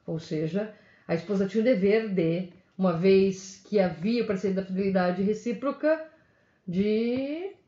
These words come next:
é, comparecer, como diziam os antigos, com aquelas péssimas, aquele <laughs> péssimo vocabulário, mas que todo mundo sabe exatamente o que significa. Aqui, obviamente, isso daí mudou com o tempo.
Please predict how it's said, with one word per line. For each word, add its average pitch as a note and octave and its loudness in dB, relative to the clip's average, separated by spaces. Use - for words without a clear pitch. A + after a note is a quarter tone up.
é, E3+ -8
comparecer, A3+ 2
como G#3+ -2
diziam G#3 2
os G3+ 0
antigos, G#3 0
com - -4
aquelas F#3+ 0
péssimas, G3 -2
aquele F#3+ -6
<laughs> - -18
péssimo G#3 2
vocabulário, F#3 -2
mas G#3+ 2
que G#3+ -10
todo A3+ 0
mundo G#3+ 0
sabe F#3 0
exatamente G3 0
o - -10
que G3 -12
significa. F#3+ -2
Aqui, D4+ -2
obviamente, G#3 -2
isso F3+ -4
daí F3+ 0
mudou F#3 -2
com A3+ -4
o - -6
tempo. G3 -2